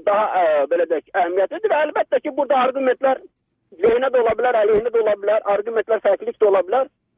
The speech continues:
İndi hər halda o sənin fikrində, bu mənim fikrimdir. Bu hər şeydən əvvəl şərhin necə verilməsi ilə bağlıdır. Maddənin şərhinin necə veril-, şərh verilməsi ilə bağlıdır.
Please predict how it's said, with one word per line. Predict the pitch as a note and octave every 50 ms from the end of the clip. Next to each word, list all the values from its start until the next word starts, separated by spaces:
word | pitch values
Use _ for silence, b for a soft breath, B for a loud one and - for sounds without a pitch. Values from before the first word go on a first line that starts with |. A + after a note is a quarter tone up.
| _ _ -
İndi | A#3 B3 A#3 C4+ B3+ A3+
hər | - - - B3
halda | B3+ B3+ B3+ D4
o | C#4 -
sənin | D4 C4+ C#4 D#4 -
fikrində, | - - - C4 C4 C4+ C#4
bu | C4+ C4+
mənim | B3+ A#3+ A#3+ B3 A#3+ A#3
fikrimdir. | - _ F3 D#3+ C#3 - - _
Bu | - - -
hər | B3+ C#4 D4+
şeydən | - - C4 A3+ B3 A#3+ B3+
əvvəl | D4 C#4+ C#4+ B3 -
şərhin | - B3+ A#3 B3 C#4 D4+ D#4 C#4+
necə | C4 A3 B3+
verilməsi | A#3+ A#3+ A#3+ A#3 A#3 A#3 A#3 A3 - - C4
ilə | A#3 G#3 F3
bağlıdır. | D3 D3 C3 A#2 A#2 A2+ - _ _ _ _ _ _ -
Maddənin | G#3+ A#3+ A#3 A3+ - B3 A#3+ C#4+ C#4 -
şərhinin | B3+ A3 G#3+ A#3+ B3+ B3 A#3+
necə | A3+ G#3 A3
veril-, | G#3 G#3 G#3 G3+ G3 E3
şərh | - - A3+ G#3+ G#3
verilməsi | G#3 G#3 G3 F#3+ F#3+ F3+ - A3+
ilə | G3 F3 D#3+
bağlıdır. | C3+ C3 B2 A#2+ A2+ G#2